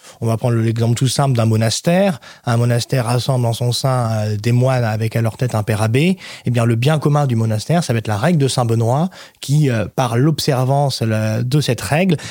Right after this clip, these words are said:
va permettre à chaque moine, normalement, eh bien, d'atteindre sa fin, qui est la gloire de Dieu et la vie fraternelle.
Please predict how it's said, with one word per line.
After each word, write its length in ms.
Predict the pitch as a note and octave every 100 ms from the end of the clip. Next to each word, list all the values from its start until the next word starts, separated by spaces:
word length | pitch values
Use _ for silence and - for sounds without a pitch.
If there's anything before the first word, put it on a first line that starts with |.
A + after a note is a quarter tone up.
| -
va 100 | B2
permettre 400 | A#2+ C#3 C#3+ C#3+ A#2
à 120 | A#2
chaque 280 | - B2 -
moine, 280 | C#3 C3+ B2+
normalement, 640 | A2+ A#2 A2 A2+ C3 F3+ - -
eh 60 | A2+
bien, 180 | A#2 A#2+
d'atteindre 340 | A#2+ C3+ B2
sa 160 | - G2
fin, 300 | - C#3+ E3+
qui 200 | A2+ C3
est 40 |
la 160 | B2 A2
gloire 280 | A2 A2+
de 120 | G#2+ G2
Dieu 440 | G#2+ B2+ D#3 -
et 120 | A#2+
la 80 | A2
vie 140 | A#2
fraternelle. 580 | C#3 A#2+ A#2 G#2+ G#2+ G2+